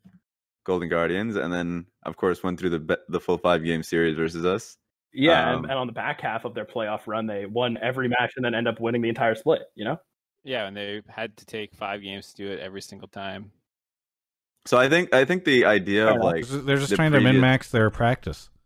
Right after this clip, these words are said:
Speaker 3: Right, right, right.
Speaker 1: <laughs> I, I think the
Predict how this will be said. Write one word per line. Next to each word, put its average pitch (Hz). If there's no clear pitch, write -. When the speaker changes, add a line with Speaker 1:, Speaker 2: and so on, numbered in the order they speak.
Speaker 3:
Right, 117
right, 113
right. 107
Speaker 1:
<laughs> -
I, 139
I 143
think 208
the 139